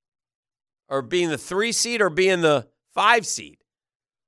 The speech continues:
Three seed gets a home playoff game. Five seed goes to four, which, by the way, is not necessarily awful if,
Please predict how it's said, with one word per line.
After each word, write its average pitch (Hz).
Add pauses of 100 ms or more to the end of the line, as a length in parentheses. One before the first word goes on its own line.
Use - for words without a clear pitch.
(640)
Three 208
seed 180
gets 165
a 147
home 165
playoff 190
game. 151
Five 190
seed 156
goes 160
to 147
four, 185 (1300)
which, -
by 120
the 113
way, 110
is 98
not 117
necessarily 101
awful 95
if, 85